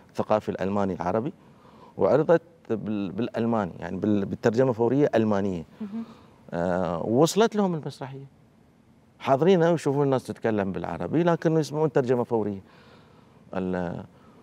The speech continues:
Speaker 1: ياسين يشوفون شيء هم مو متصورين أن هذول الناس عندهم هذه الثقافة. هي ال-، هي المشكلة ما، ما قدرنا نحن، ثقافتنا ما قدرت توصل إلى، إلى الخارج، فلذلك هذا أمر يعني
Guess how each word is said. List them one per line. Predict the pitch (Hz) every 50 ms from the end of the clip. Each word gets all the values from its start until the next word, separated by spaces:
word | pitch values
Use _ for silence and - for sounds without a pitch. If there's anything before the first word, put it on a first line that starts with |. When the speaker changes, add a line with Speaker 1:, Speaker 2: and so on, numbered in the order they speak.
| - - - _ _ -
Speaker 1:
ياسين | - 120 123 117 160 190
يشوفون | 220 190 202 196 196 202 175
شيء | 147 - 135 139 147 143
هم | 135 139 135 131 117 107 107
مو | 123 160 185
متصورين | 175 - - - 175 180 170 170 165 147 -
أن | - 120 113 113
هذول | 110 107 127 139
الناس | 143 135 135 143 139 - -
عندهم | - 147 135 139 135
هذه | 143 147 147
الثقافة. | 135 - - 104 - - 110 117 127 113 98 78 - - - - - - - - - - - - - - - - -
هي | 123 131 139 131
ال-، | 117 - 110
هي | 120 117
المشكلة | 117 117 135 165 160 - - 175 175
ما، | 156 135 139 151 160 160 151 -
ما | - 120 127
قدرنا | 147 143 131 151 143 156 147 143 131 120 117
نحن، | 107 92 87 85 - -
ثقافتنا | 92 - 107 - - 151 143 143 127
ما | 113 123 139
قدرت | 147 143 - 147 139 - -
توصل | 131 127 120 95 - - 90 80 80 82 - - - - - - - - _ _ _ - - - - - - - - -
إلى، | 127 131 123 131 139 131 - - - - - - -
إلى | 104 110 123 123
الخارج، | 101 - - 101 98 95 87 80 76 - - -
فلذلك | - 104 104 107 107 107 120 123 131 135 131 - 123
هذا | 127 117 107 -
أمر | 139 139 131 123 110 101
يعني | 95 82 95 98 98 107 104